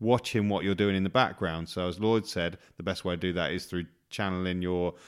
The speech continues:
um, through social media, your journey. But the good news is that once you find that round of investors, once you do a deal and you look after them, and even if the prop-, profit erodes a little bit 'cause it goes over or costs more or whatever, that stuff happens,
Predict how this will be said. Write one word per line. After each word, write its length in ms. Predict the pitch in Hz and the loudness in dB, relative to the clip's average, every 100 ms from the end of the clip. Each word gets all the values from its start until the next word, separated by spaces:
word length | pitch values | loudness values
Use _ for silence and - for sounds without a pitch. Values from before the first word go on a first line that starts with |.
| - | -8
um, 160 | 92 90 | -4 -4
through 200 | - 92 | -2 -4
social 360 | - 98 92 92 | 0 0 0 0
media, 300 | 101 90 87 | 0 2 0
your 220 | 92 90 | 0 -2
journey. 600 | 120 117 107 78 87 113 - - _ | 2 2 2 0 -4 -6 -12 -20 _
But 500 | 135 98 - - - _ - | 6 6 4 -4 -10 _ -6
the 60 | |
good 240 | 120 160 110 | 4 4 6
news 280 | 104 92 | 4 4
is 220 | 98 101 - | 2 0 2
that 300 | 107 101 - - - | 2 2 0 -12 -10
once 360 | 113 135 135 - | 0 2 2 -2
you 60 | |
find 380 | 117 - 113 110 | -2 0 0 2
that 120 | 101 | 0
round 240 | 92 98 98 | 2 2 2
of 60 | |
investors, 720 | 95 90 87 - 92 104 120 - - _ | 2 2 0 0 0 0 -2 -10 -20 _
once 400 | 107 120 131 - | 2 2 2 0
you 300 | 117 110 107 | 2 4 4
do 260 | 104 107 104 | 4 4 4
a 40 | |
deal 340 | 95 92 92 101 | 2 2 2 2
and 140 | 104 | 2
you 80 | 101 | 4
look 200 | 101 - | 2 2
after 360 | 95 92 - 87 | 2 2 0 -2
them, 260 | 92 117 - - | 0 0 -4 -8
and 120 | 117 127 | 0 2
even 200 | 135 135 | 4 2
if 100 | 135 | 0
the 100 | 120 | -4
prop-, 600 | - 123 - 127 - - | 2 0 2 -4 -4 2
profit 320 | 131 - - | 2 4 0
erodes 420 | 98 110 110 101 | 4 6 6 4
a 20 | |
little 160 | 117 92 | 0 2
bit 300 | 117 120 - | 4 2 0
'cause 160 | 101 | -2
it 140 | 95 - | -2 -2
goes 200 | 107 104 | 0 2
over 360 | 107 107 107 | 4 2 2
or 200 | 110 90 | 2 0
costs 320 | 87 - 104 - | -2 -2 -4 0
more 280 | 98 104 | 0 2
or 40 | 98 | 2
whatever, 240 | 95 98 | 2 2
that 220 | 110 92 | 0 -2
stuff 220 | - 104 - | -2 -6 -4
happens, 560 | 92 - 101 117 - | -10 -6 -4 -4 -6